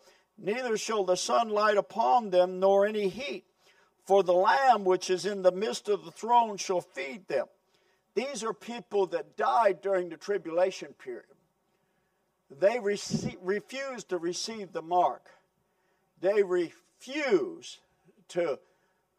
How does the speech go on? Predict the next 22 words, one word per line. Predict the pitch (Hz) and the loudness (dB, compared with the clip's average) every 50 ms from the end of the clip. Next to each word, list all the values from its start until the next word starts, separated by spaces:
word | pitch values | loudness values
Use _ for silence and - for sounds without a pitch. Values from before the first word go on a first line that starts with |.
| _ _ _ _ _ _ _ _ _ _ _ - 143 | _ _ _ _ _ _ _ _ _ _ _ -16 -12
uh, | 151 151 - - - | -12 -12 -12 -10 -8
to | 175 160 | -8 -8
follow | - - 196 233 254 262 247 220 202 185 165 - - | -8 0 2 4 6 6 6 6 4 4 2 0 -4
any | 185 226 247 262 262 262 254 233 | -10 -8 -6 -6 -6 -6 -6 -6
of | 208 185 | -2 2
the | 190 185 | 4 4
mandates | 185 196 208 226 233 220 196 165 165 170 165 156 - - - | 4 4 4 2 2 2 0 -2 -2 -2 -2 -4 -6 -14 -12
that | - 170 160 - _ | -10 -10 -10 -8 _
the | - 175 175 | -6 -4 -2
Antichrist | 185 220 226 185 - 196 185 170 - - 196 185 175 175 165 - - | -2 -4 -4 -4 -2 0 0 0 -2 -2 0 0 0 0 -2 -6 -12
was | 143 - | -18 -10
putting | - 190 196 180 165 156 | -6 -4 -4 -4 -4 -6
upon | 151 143 - 156 170 175 165 156 139 | -10 -14 -12 -10 -8 -6 -6 -8 -8
them. | 123 135 104 - - _ _ _ _ _ _ _ _ _ _ _ _ _ _ _ _ _ _ _ _ _ _ - | -10 -12 -12 -12 -16 _ _ _ _ _ _ _ _ _ _ _ _ _ _ _ _ _ _ _ _ _ _ -8
And | 156 175 175 | -6 -6 -6
so | - - 214 226 220 214 208 190 175 - 156 | -6 -4 -2 -2 0 0 0 0 -2 -4 -4
they | 139 185 196 208 | -2 0 2 2
were | 196 185 185 170 165 165 | 2 2 2 2 2 0
in | 165 160 147 - | -2 -4 -8 -14
prison. | - - - 240 285 262 202 - - - 139 131 131 139 139 139 | -14 -10 -6 -6 -4 -4 -6 -8 -8 -8 -8 -8 -8 -12 -12 -6
They | 160 170 185 190 | -2 0 0 2
were | 180 170 170 165 160 147 131 | 0 0 -2 -2 -2 -4 -6